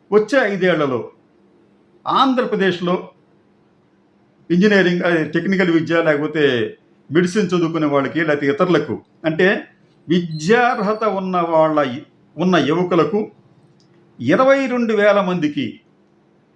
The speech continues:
ఒక్కొక్కరికి కోటి రూపాయలు చొప్పున రుణంగా ఇస్తే వారి ద్వారా దాదాపు రెండు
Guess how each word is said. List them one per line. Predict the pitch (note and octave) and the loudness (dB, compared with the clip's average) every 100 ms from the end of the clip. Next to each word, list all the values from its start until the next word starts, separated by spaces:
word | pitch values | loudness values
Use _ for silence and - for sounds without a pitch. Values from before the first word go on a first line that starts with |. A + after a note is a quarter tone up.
| _ _ _ _ _ _ - | _ _ _ _ _ _ -8
ఒక్కొక్కరికి | F#3+ C#4 C4+ A#3+ B3+ B3+ - | 0 0 2 0 0 -6 0
కోటి | G3+ A3+ | 2 2
రూపాయలు | A3 A3 B3 G#3 | 0 0 0 0
చొప్పున | A3+ - A3 F#3 F#3+ - - _ _ C#3 | -4 -2 0 0 0 -4 -12 _ _ -10
రుణంగా | G2+ F3+ C4+ C4 B3 | -2 0 2 2 2
ఇస్తే | G#3+ F#3+ - F3+ E3 B2+ F2+ - _ _ _ _ _ _ _ _ _ _ - _ _ _ _ _ _ _ - | 0 0 -2 2 4 2 -2 -12 _ _ _ _ _ _ _ _ _ _ -20 _ _ _ _ _ _ _ -8
వారి | A#2 - F#3 D#3+ | 0 2 0 -2
ద్వారా | D3 E3 F3+ F3+ | 0 0 2 -2
దాదాపు | C#3+ C#3+ C#3+ C#3+ C#3 D3+ B2 C3+ D3 - _ _ _ _ A2 | -2 -2 -2 -4 -4 -4 -2 -4 -8 -14 _ _ _ _ -4
రెండు | C#3 D#3 | -2 2